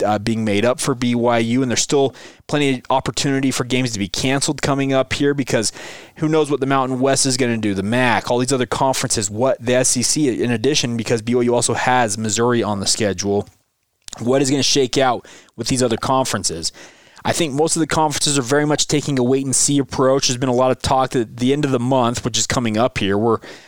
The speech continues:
uh, what, July nineteenth today. At the end of the month was really gonna be kind of the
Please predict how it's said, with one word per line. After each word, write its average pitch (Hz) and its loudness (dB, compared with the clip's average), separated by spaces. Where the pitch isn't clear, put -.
uh, 110 2
what, 110 0
July 120 0
nineteenth 117 -4
today. 92 0
At 101 0
the 120 4
end 139 0
of 147 2
the 127 0
month 131 0
was 117 -2
really 131 2
gonna 123 0
be 117 -4
kind 127 0
of 110 -2
the 104 2